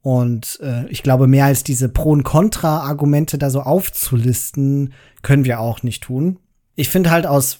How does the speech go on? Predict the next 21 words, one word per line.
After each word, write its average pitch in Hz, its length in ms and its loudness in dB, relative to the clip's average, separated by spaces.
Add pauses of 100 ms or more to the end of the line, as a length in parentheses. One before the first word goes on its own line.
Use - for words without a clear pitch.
Fansicht 180 480 2
diese 156 160 -2
Entscheidung, 147 840 2
so 131 260 -4
sehr 139 580 2
wir 131 220 -6
alle 139 260 2
Nili 147 260 4
lieben, 139 680 2 (140)
nicht 135 280 -2
so 127 140 -2
gut, - 520 -6
weil 139 460 4 (420)
sich - 180 -6
das 131 180 -2
ein 143 60 0
bisschen 151 240 -2
anfühlt 151 460 -4
wie 143 80 -2
so 139 120 -6
ein 165 80 -12